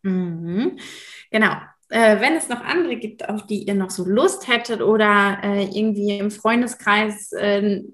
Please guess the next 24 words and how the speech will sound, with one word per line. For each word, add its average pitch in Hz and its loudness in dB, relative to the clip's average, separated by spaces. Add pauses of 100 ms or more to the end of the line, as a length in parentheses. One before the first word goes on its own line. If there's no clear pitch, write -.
(140)
also 208 6
ihr 208 6
selbst 240 2
was 269 -4
zu 254 0
erzählen 247 0
habt 247 -4
oder 208 4
im 220 2
Freundeskreis 240 0
jemanden 226 2
habt, 226 -6
wo 202 2
ihr 202 2
denkt, 202 0
oh 208 0
ja, 208 2
der, 196 -2
der 214 2
oder 208 0
die 220 -4
müsste 226 -4
unbedingt 214 0
mal 208 2